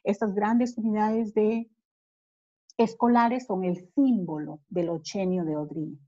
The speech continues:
¿no? Si tú escuchas Odría, ya sabes que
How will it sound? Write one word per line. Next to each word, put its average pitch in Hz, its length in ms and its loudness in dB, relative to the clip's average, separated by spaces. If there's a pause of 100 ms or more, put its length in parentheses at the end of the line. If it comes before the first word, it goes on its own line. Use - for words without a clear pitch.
¿no? - 180 -8
Si 185 140 -6
tú 214 100 0
escuchas 214 600 -2
Odría, 269 460 4
ya 180 180 -2
sabes 185 360 -4
que 208 240 -4